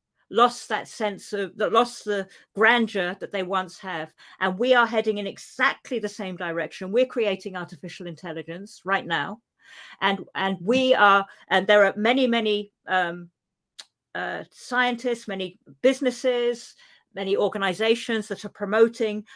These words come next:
brain-machine interfaces in the future. Uh, Elon Musk's Neuralink is one example, but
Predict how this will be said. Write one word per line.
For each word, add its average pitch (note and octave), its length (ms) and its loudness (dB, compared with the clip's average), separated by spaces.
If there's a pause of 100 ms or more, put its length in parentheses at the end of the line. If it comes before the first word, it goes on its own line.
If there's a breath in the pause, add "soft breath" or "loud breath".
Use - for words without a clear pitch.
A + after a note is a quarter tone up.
(100)
brain-machine A#3 720 2
interfaces F#3 680 -10
in F3 80 -12
the E3+ 80 -8
future. F#3 560 -8
Uh, F3+ 200 -2
Elon A3+ 280 2
Musk's G3+ 260 0
Neuralink F#3+ 560 2 (280)
is F#3 160 -12
one F#3+ 160 -6
example, F#3 640 -6 (380 loud breath)
but - 160 -6